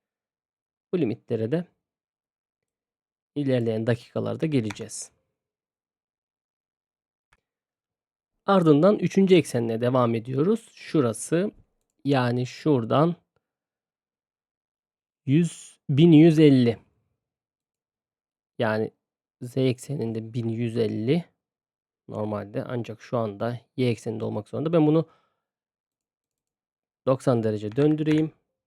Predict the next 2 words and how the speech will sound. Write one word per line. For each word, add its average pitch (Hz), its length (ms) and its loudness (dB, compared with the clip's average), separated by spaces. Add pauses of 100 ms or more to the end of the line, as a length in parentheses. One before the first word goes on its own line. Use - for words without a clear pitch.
(1600)
Ardından 127 680 -4 (1160)
X - 380 -12